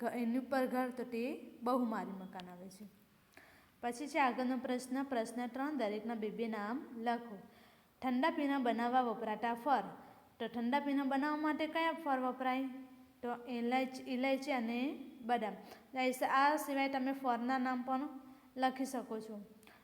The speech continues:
ભારતના પર્વતીય વિસ્તાર, તો કુલુ મનાલી અને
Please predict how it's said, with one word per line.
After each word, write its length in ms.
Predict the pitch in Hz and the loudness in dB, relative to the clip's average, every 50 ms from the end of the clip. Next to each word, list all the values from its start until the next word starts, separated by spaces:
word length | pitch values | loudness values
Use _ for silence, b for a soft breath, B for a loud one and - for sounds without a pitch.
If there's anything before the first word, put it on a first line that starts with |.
| B B - | B B 0
ભારતના 380 | 226 247 247 254 254 262 277 277 | 2 4 4 4 2 2 0 0
પર્વતીય 600 | 269 285 269 269 277 311 302 311 302 294 285 285 | 4 4 4 4 4 2 2 2 2 2 2 2
વિસ્તાર, 460 | 277 320 311 285 - - 294 240 208 - - | 2 0 -2 -2 0 2 2 2 2 -2 -2
તો 100 | - 226 | -4 -4
કુલુ 340 | 220 226 - 269 277 285 302 | -4 -2 -2 0 2 2 2
મનાલી 500 | 302 294 294 277 294 294 285 285 302 302 | 2 2 0 2 2 2 2 2 2 0
અને 600 | 285 254 233 233 240 247 269 294 311 - B | 0 0 0 2 2 2 2 0 0 -2 B